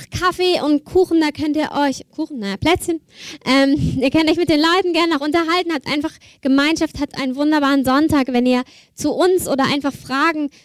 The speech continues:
zum Glauben noch habt oder zur Gemeinde. Es gibt draußen so einen kleinen Tisch,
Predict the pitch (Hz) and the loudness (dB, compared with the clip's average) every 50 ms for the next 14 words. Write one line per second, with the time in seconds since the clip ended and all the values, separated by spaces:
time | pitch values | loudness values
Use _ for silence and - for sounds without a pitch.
0 | _ _ - 262 247 240 262 262 269 311 320 339 320 302 311 294 - - 285 277 | _ _ -6 -6 -2 0 2 2 4 4 4 2 2 0 0 0 0 0 -2 -2
1 | - - 262 240 240 233 - 277 262 269 262 254 247 262 294 311 294 277 - - | 0 -2 -2 -2 -2 0 0 0 0 2 0 2 0 0 0 0 -2 -4 -4 -4
2 | 262 _ - - 269 294 302 302 311 294 294 _ - - _ - 277 262 247 - | -4 _ -4 0 0 0 2 2 0 -2 -4 _ -10 -20 _ -4 -2 -2 0 0
3 | 262 262 269 262 - - - 427 440 - - - | 2 2 2 2 2 2 2 2 2 -2 -10 -16